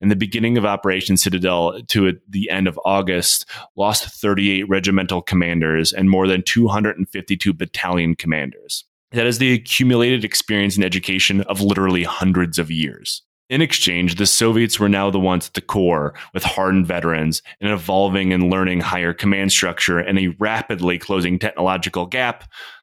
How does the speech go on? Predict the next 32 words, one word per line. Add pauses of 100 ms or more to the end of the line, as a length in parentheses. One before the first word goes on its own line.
(120)
that
only
continued
to
close
as
the
Red
Army
slowly
marched
towards
Berlin. (560)
Now, (400)
this
is
the
part
where,
like,
we
talk
about
the
losses,
and
the
cost
of
this (160)
operation
was